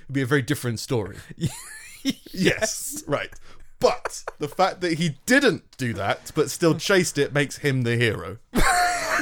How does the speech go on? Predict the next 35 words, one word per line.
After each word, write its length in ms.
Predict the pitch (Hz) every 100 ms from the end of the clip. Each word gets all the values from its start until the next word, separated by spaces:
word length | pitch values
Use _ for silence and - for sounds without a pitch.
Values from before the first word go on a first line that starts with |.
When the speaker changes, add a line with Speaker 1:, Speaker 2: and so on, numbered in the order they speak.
| - - - 587 - 523 539 - 508 539 - 539 - - 494 - - - 466 - - - - - - - - - - - - - - - - - - - - -
Speaker 1:
He 120 | 269
is 120 | 247
the 140 | 262
hero 340 | 262 277 160 135
in 60 | 139
that 160 | 156
story. 420 | 170 226 170 107 101 - - - _ - 311
Speaker 2:
Uh, 400 | 233 233 269 226 - - - - - -
Speaker 1:
Who, 120 | - 262
who, 260 | 226 233 285
who 180 | 240 254
else 140 | -
is 60 | 180
the 80 |
hero? 320 | 170 160 127 113
"I 140 | 139
met 280 | 147 156 127
somebody 520 | 160 143 120 135 131
and 100 | 123
I 80 | 120
told 340 | - 143 131
him 140 | 139 123
I 80 | 120
wasn't 320 | 127 113 117
a 60 |
child 340 | 113 131 117 113
and 100 | 113
I 40 |
haven't 160 | 113 117
brought 160 | 117
a 80 | 107
child 260 | 120 104 92
with 80 | 95
me." 80 |
Not, 140 | 139